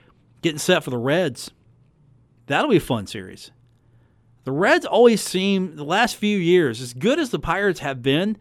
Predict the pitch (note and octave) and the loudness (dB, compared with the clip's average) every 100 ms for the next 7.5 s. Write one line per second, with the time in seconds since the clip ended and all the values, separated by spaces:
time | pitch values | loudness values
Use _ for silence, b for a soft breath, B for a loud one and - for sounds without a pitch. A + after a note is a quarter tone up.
0 | b b b b - G3+ D4 G#3 D#3+ C#3+ | b b b b -4 -2 2 2 2 0
1 | F#3 C#3+ D3+ F3 A3+ A#3 D#3 D3 - C3+ | -2 0 2 4 2 2 -2 -4 -8 -6
2 | C#3+ F3 G#3+ E3+ F3 E3+ E3 D#3+ A2+ A#2+ | -2 2 2 2 2 2 0 -2 -4 -2
3 | C#3+ G2+ - - _ _ _ _ _ _ | -4 -6 -14 -18 _ _ _ _ _ _
4 | D3 D#3 D3 C4+ A3 G#3+ A#3 E3 G3+ G3+ | -6 -2 2 4 4 2 2 2 0 -2
5 | D#3 G#3+ G3+ D#3+ C#3 B2+ A#2+ F3+ G#3 - | 0 2 4 4 2 -2 6 8 8 4
6 | - G3 G#3+ C3 A2 G#2 A#2+ G#2+ G2+ A#2+ | -4 0 0 0 -4 -6 -8 -8 -8 -12
7 | C#3 C#3 C#3 C#3+ | -6 -2 -2 -4